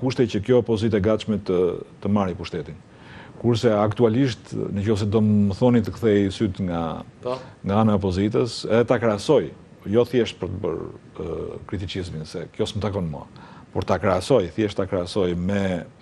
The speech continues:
Speaker 1: opozitën e Partisë Socialiste në dy mijë e trembëdhjetën apo me opozitën e P D S në dy mijë e pesën, besoj që me çdo sy të ftohtë ta shikosh, ka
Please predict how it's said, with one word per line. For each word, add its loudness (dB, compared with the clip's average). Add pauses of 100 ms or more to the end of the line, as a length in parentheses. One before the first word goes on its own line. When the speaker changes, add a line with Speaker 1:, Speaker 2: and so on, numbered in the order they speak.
(380)
Speaker 1:
opozitën 2 (180)
e 0
Partisë 0
Socialiste -2
në -2
dy -2
mijë 2
e -4
trembëdhjetën 0
apo -2
me -2
opozitën 0
e -4
P -4
D 0
S -14
në -4
dy -4
mijë -6
e -14
pesën, -4 (560)
besoj -2
që -2
me -2
çdo 0
sy -6
të -16
ftohtë -2
ta -8
shikosh, -8
ka -8